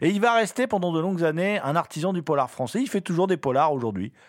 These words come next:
Il a jamais arrêté de faire des polars, mais il a plus jamais retrouvé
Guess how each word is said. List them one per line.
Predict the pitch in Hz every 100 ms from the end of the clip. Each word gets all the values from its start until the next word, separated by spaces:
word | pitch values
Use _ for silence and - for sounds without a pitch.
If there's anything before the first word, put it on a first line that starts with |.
| _
Il | - 120
a | 123
jamais | 139 139
arrêté | 135 135 156
de | 135
faire | 127
des | 117
polars, | 120 143 160
mais | 147
il | 139
a |
plus | 135 190
jamais | 170 180
retrouvé | 160 147 - 131 170